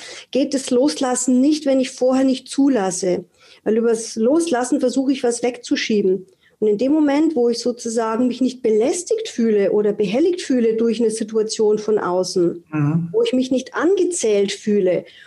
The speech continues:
Speaker 1: und es
Speaker 2: Mhm.
Speaker 1: als Chance für meine Entwicklung begreife, in dem Moment ist eigentlich schon die Wandlung passiert, weil dann triggert dich das nicht mehr. Ja, ein
Speaker 2: Mhm.
Speaker 1: Chef zum Beispiel, der dich tierisch nervt. Und wenn
Speaker 2: Mhm.
Speaker 1: du verstehst, wo der dir einen Spiegel vorhält, in dem Moment ist eigentlich die Transformation schon passiert, weil das nächste Mal, wenn er das Verhalten zeigt,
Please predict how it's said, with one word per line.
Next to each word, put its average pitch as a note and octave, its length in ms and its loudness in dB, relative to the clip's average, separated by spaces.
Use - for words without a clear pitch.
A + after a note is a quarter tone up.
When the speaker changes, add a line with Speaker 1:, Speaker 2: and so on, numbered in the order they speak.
Speaker 1:
und G#3+ 100 2
es C4 100 2
Speaker 2:
Mhm. C#3+ 60 2
Speaker 1:
als G#3 180 2
Chance F#4+ 460 -2
für A#3+ 140 -2
meine A3+ 260 0
Entwicklung E4+ 440 0
begreife, G3+ 500 -2
in G#3 60 2
dem B3+ 120 2
Moment C4+ 260 2
ist C4 100 -2
eigentlich A#3+ 200 0
schon B3+ 140 0
die A3+ 100 0
Wandlung D4+ 320 2
passiert, A3 400 0
weil G#3 80 0
dann G#3+ 160 2
triggert F4 320 0
dich G3+ 160 -6
das G3 160 -4
nicht F#3 240 -2
mehr. - 180 -4
Ja, G#3 60 -2
ein - 60 4
Speaker 2:
Mhm. - 20 2
Speaker 1:
Chef C4+ 280 0
zum A#3+ 160 0
Beispiel, G#3 520 0
der G3+ 160 0
dich G#3 180 -2
tierisch A3 380 0
nervt. F3+ 280 -2
Und C#3+ 80 2
wenn B2+ 100 4
Speaker 2:
Mhm. D4 60 4
Speaker 1:
du D4+ 40 0
verstehst, E4+ 560 0
wo B3+ 60 2
der B3 180 0
dir B3 120 0
einen A3+ 80 2
Spiegel F#4+ 320 0
vorhält, F3 580 -2
in A3 80 0
dem A#3+ 140 2
Moment D4+ 300 2
ist C4 120 -2
eigentlich B3+ 240 0
die A#3+ 80 -14
Transformation B3+ 800 0
schon A3+ 180 0
passiert, G3+ 420 -2
weil G3 100 0
das G3+ 100 -2
nächste D4 280 0
Mal, C4 140 2
wenn A3+ 140 2
er A3+ 80 0
das A3 160 -2
Verhalten G#3+ 420 0
zeigt, G#3+ 480 -4